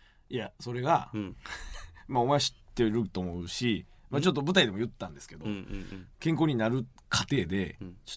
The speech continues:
Speaker 1: ょっと痛風になりまして。
Speaker 2: お前さ。
Speaker 1: もうわけわからん、俺も。
Speaker 2: いや、
Speaker 1: 本当に。
Speaker 2: 俺、あの、その、しんべヱさんの舞台のデブデブ太ってる。
Speaker 1: はい。うんうんうん。
Speaker 2: で、熊プロとしんべヱさんがダイエットしてて、
Speaker 1: そうやな。
Speaker 2: まあ、何十キロも痩せてて、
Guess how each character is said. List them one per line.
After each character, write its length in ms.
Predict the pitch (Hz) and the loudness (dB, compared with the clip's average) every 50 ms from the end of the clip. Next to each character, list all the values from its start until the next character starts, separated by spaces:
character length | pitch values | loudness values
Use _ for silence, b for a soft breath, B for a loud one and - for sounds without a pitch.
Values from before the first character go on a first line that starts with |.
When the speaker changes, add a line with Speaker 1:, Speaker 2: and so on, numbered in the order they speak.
| - 107 | -6 -6
Speaker 1:
ょ 60 | 85 | -6
っ 20 | |
と 40 | 78 - - - - - - | -6 -8 -14 -20 -20 -14 -8
痛 340 | - - - 147 160 165 170 | -4 -2 0 2 4 4 2
風 200 | 165 180 175 180 | 2 2 4 6
に 220 | 190 185 185 - - - | 6 6 6 4 0 -4
な 160 | 104 98 90 | -4 -4 -4
り 80 | 82 80 | -4 -4
ま 100 | 80 82 | -6 -6
し 80 | - | -8
て。 160 | - - - - - - 113 - - - - - | -10 -10 -14 -14 -14 -14 -16 -18 -18 -16 -14 -12
Speaker 2:
お 40 | |
前 200 | 98 95 95 - | -12 -12 -10 -6
さ。 320 | - - - - - 120 - - 160 139 - 160 131 - | -4 -4 -2 -2 -4 -8 -6 -6 -8 -8 -8 -10 -10 -6
Speaker 1:
も 240 | 98 82 80 78 78 76 | -6 -4 -4 -4 -4 -4
う 40 | |
わ 100 | 80 78 - | -4 -4 -2
け 140 | - - 127 | 0 0 0
わ 120 | 113 127 | 0 0
か 140 | - - 190 | 2 4 4
ら 40 | 190 | 4
ん、 60 | 180 | 4
俺 40 | 143 | 2
も。 60 | - B 80 B B B B B | 0 B -8 B B B B B
Speaker 2:
い 60 | B 131 | B 6
や、 80 | 120 - - | 6 6 4
Speaker 1:
本 220 | 101 104 98 101 - | -2 -4 -4 -2 2
当 80 | 123 | 4
に。 60 | 135 175 | 6 6
Speaker 2:
俺、 220 | 196 208 208 190 113 92 78 71 - - | 8 8 6 6 2 -2 -10 -14 -4 4
あ 140 | - 160 170 | 6 6 6
の、 200 | 175 175 170 160 | 6 4 0 0
そ 100 | - 165 | -2 -2
の、 240 | 160 156 151 147 - - - - _ - - - - | 0 0 0 -2 -4 -8 -18 -20 _ -20 -20 -18 -14
し 180 | 127 - 196 | -6 -2 0
ん 100 | 208 196 | 2 4
べ 60 | 170 139 | 4 4
ヱ 80 | 123 | 4
さ 100 | 120 113 | 4 2
ん 60 | 104 | -2
の 160 | 98 98 95 92 98 | -2 -2 -4 -2 -2
舞 80 | 120 | 2
台 180 | 123 107 98 98 | 4 4 4 4
の 80 | 95 95 | 2 0
デ 140 | 107 117 | 0 0
ブ 100 | 117 123 | 0 2
デ 100 | 123 123 | 0 0
ブ 120 | 113 113 104 | 0 0 -2
太 180 | 92 - 110 | -2 -2 -2
っ 20 | 107 | -2
て 160 | - - 95 | -2 -6 -8
る。 200 | 92 92 90 - | -8 -6 -2 4
Speaker 1:
は 80 | - 220 | 6 6
い。 20 | |
う 40 | 233 | 6
ん 60 | 190 | 6
う 120 | 156 156 131 | 4 2 0
ん 160 | 117 120 113 | -2 -2 -4
う 180 | 98 85 - 120 | -6 -8 -6 -2
ん。 40 | |
Speaker 2:
で、 280 | 131 180 180 120 95 92 - | 2 2 4 4 2 0 -2
熊 240 | - 123 131 135 127 | 0 4 4 4 4
プ 80 | 143 | 4
ロ 80 | 143 143 | 0 2
と 100 | 143 131 | 0 0
し 100 | - 175 | 0 2
ん 60 | 160 | 2
べ 60 | 135 | 2
ヱ 40 | 120 | 2
さ 100 | - 104 | 2 2
ん 20 | |
が 100 | 95 95 | -2 2
ダ 160 | 101 120 135 131 | 4 6 6 6
イ 60 | 107 | 4
エ 40 | 92 | 2
ッ 40 | |
ト 160 | - - - - | -2 -6 -12 -10
し 80 | - | -6
て 120 | - 120 113 | -4 -4 -4
て、 280 | - 165 170 135 92 | 0 2 2 4 4
Speaker 1:
そ 100 | 90 - | 4 2
う 60 | 101 | 2
や 40 | 95 | 4
な。 80 | 117 160 | 4 4
Speaker 2:
ま 40 | 196 | 4
あ、 20 | |
何 200 | 110 107 110 113 | 4 2 0 0
十 120 | 110 123 127 | 0 -2 -2
キ 100 | - 104 | -2 -2
ロ 60 | 98 | -2
も 120 | 95 95 | -2 -2
痩 180 | 87 101 110 123 | 0 2 2 2
せ 120 | 127 131 | 2 0
て 120 | - 139 135 | -2 -2 0
て、 340 | - 190 220 196 117 92 | 2 4 4 4 4 2